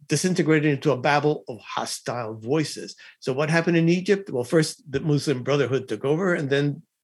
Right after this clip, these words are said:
the Egyptian army, two very old-fashioned hierarchical institutions, swept aside the public and all that babel of voices.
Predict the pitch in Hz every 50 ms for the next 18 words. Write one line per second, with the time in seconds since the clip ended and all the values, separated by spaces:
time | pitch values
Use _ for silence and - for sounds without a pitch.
0 | _ _ - 131 123 139 135 135 - 139 117 104 101 113 120 135 165 170 139 -
1 | 143 117 113 120 131 143 139 123 110 113 139 143 - - 143 123 123 - 147 131
2 | 123 117 - 139 127 120 127 120 127 160 151 160 147 131 127 123 110 117 117 -
3 | - - - _ _ - 156 139 - - 127 - - 143 127 - - 170 175 175
4 | - - - _ _ _ _ _ _ - - - 156 147 143 - - 139 120 -
5 | 135 123 123 123 120 123 131 117 107 - _ _ _ _ _ _ _ _ - 135
6 | 120 117 - 139 127 123 117 113 110 113 - - 139 123 120 117 123 131 131 127
7 | 127 123 110 101 117 117 120 120 113 110 107 101 98 101 113 117 117 120 - -
8 | 117 120 - -